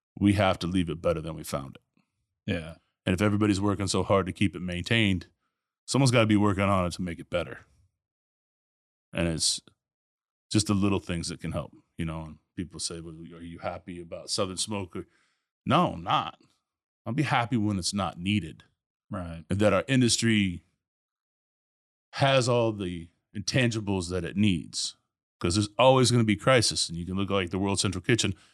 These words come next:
Speaker 1: and they do a fantastic job of coming in and feeding, you know, but once that hot meal and that sandwich or whatever it is that your, your body's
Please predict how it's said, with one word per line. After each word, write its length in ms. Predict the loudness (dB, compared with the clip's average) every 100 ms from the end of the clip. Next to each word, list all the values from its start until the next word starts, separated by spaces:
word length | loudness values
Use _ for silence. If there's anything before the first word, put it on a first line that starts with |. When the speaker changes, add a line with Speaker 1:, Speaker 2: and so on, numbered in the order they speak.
| _ 2
Speaker 1:
and 100 | 4
they 80 |
do 160 | 6 4
a 60 | 4
fantastic 800 | 2 0 -2 -4 0 0 0 0
job 260 | 4 4
of 100 | 2
coming 280 | -2 0 2
in 140 | 0 -2
and 100 | -2
feeding, 340 | -2 -4 -8 _ _ _ _ _ -2
you 80 | 0
know, 140 | 2
but 140 | 0
once 240 | 2 2 4
that 140 | 2
hot 220 | 4 2
meal 320 | 2 2 4 2
and 100 | 2
that 120 | 0
sandwich 460 | 0 2 2 0 -2
or 140 | -8 _ _ _ _ 2
whatever 320 | 6 8 8
it 80 | 6
is 260 | 6 4 2
that 80 |
your, 180 | -2 -4 -4
your 140 | -2
body's 800 | 4 4 6 4 2 0 -2 -4